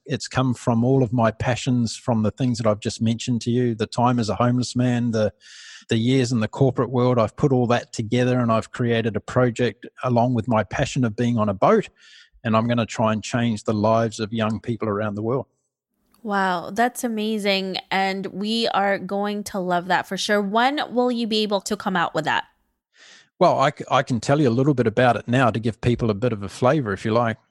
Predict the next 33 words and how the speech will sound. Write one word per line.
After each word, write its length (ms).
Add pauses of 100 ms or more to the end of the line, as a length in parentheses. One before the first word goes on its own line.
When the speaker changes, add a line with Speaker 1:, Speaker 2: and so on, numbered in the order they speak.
(200)
Speaker 2:
Yeah, 500
that 140
would 140
be 80
great. 300 (200)
Speaker 1:
Okay, 260
well, 220
there's 220
a, 280
there's 200
a 40
great 540
nautical 840 (300)
adventure 580
in 120
the 80
United 380
States 540
and 200
Canada 420
called 320
the 80
Great 460
Loop. 400 (160)
And 300
the 60
Great 300
Loop 300 (100)
is 260
a 100
six 340
thousand 580
mile 640